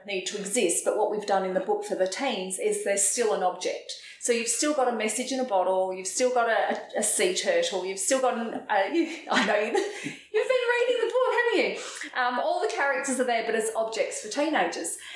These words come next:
And for adults, um, they love that team, you know, the abstract team con-, version of it as well, because it's lifelong concepts. We can all learn something from the Magic Coat. I've had accountants and lawyers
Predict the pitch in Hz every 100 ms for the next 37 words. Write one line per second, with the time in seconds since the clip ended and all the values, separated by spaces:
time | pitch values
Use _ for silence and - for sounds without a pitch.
0 | - - 240 - - 277 277 196 - -
1 | - - - - 214 202 196 196 - -
2 | 214 196 190 180 190 - - 214 190 196
3 | - - 190 180 185 190 185 - 196 -
4 | - - - 214 180 190 - - 170 175
5 | 175 170 170 - 202 175 240 262 285 -
6 | 269 269 277 311 - 254 214 - 214 208
7 | - 190 - 196 226 - 233 233 233 208
8 | 202 208 - 190 196 185 180 175 180 -
9 | - - 180 - - - - - 262 277
10 | 294 277 233 226 233 247 196 214 196 196
11 | 208 190 170